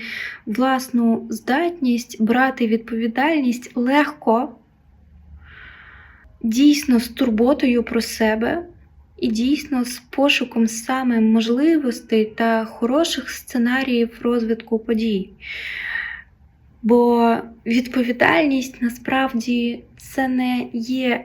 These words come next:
тяжкою річчю. Вона не є складною,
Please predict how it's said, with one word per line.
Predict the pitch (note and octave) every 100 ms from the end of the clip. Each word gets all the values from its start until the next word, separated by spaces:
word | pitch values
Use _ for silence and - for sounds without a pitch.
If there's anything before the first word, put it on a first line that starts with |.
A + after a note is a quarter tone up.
| -
тяжкою | - A#3+ - - B3 A#3 G#3 G3+
річчю. | G#3+ G#3 G#3 - A3 - - - - - - - - -
Вона | A#3 B3 B3+ C4+
не | C4 A#3+
є | A3 A#3 B3 B3+ B3+ B3 A#3+ C4+ - _ _ -
складною, | - - A#3+ A3 B3 C#4+ A#3+ A3+ A3